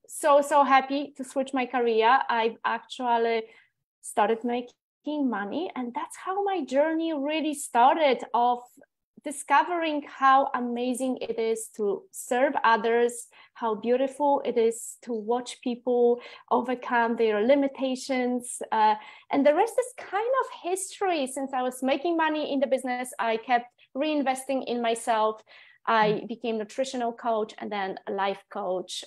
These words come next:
Speaker 1: And, um, here I am, ten years later, um, not personally training
Speaker 2: Mm.
Speaker 1: actively. I still have some clients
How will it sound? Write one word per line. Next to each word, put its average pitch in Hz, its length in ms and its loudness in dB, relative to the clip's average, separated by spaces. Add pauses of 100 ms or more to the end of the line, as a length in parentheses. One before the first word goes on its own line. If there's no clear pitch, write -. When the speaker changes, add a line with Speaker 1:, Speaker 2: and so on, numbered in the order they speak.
Speaker 1:
And, 190 360 -10 (120)
um, 196 380 -6 (1000)
here 339 160 2
I 320 120 4 (120)
am, - 160 -4
ten 294 320 0
years 277 240 4 (320)
later, 254 500 4 (600)
um, 233 320 2 (460)
not 262 640 2
personally 285 600 0 (220)
training 294 680 2 (340)
Speaker 2:
Mm. 156 380 -6
Speaker 1:
actively. 339 680 4
I 240 100 2
still 285 300 -4
have 311 200 -8
some 302 300 -12
clients 294 420 -8